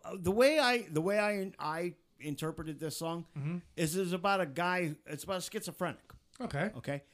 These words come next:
Speaker 1: And the guy's slowly realizing that the evil side of his personality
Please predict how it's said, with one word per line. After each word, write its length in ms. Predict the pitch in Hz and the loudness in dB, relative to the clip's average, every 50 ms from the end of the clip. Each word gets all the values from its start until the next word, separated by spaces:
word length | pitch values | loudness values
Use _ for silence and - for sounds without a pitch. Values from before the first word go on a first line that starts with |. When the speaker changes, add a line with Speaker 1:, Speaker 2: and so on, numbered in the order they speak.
| _ _ _ _ - - - _ _ _ _ _ _ _ - | _ _ _ _ -20 -20 -20 _ _ _ _ _ _ _ -4
Speaker 1:
And 220 | - 180 196 190 180 | 0 0 0 2 0
the 40 | 190 | 0
guy's 360 | 196 220 240 269 262 226 - | 2 2 2 4 2 2 0
slowly 560 | - - - 185 208 233 254 269 262 247 220 | 0 -2 -2 -2 0 0 2 2 2 0 0
realizing 840 | 185 180 220 254 269 254 233 208 185 165 160 143 156 151 147 147 139 - _ _ _ _ _ _ _ _ _ _ _ _ | 0 -2 -2 -2 0 0 2 2 2 0 0 -2 -4 -4 -4 -4 -6 -8 _ _ _ _ _ _ _ _ _ _ _ _
that 220 | - 160 175 175 - | 0 2 2 2 0
the 120 | 190 190 - | -4 -6 -6
evil 360 | 190 190 208 214 190 214 202 | -6 -4 -4 -4 -4 -4 -6
side 300 | 190 - 208 190 190 196 | -4 -2 -2 0 0 0
of 60 | 190 | 0
his 140 | 175 170 160 | -2 -4 -4
personality 960 | - - 185 196 185 - 180 156 143 143 147 165 180 190 208 226 233 226 - | -4 -2 -2 -2 -2 -2 -2 -2 -2 -2 -4 -4 -4 -4 -4 -2 -4 -4 -6